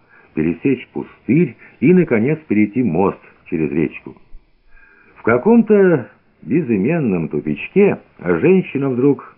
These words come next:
юркнула за ворота одного из домов и долго не появлялась. Матвей дошел до конца тупика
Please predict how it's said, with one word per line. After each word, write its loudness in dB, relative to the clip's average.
юркнула 0
за -4
ворота 0
одного 0
из -2
домов -2
и 0
долго 2
не -6
появлялась. -4
Матвей -2
дошел -4
до -6
конца -8
тупика -4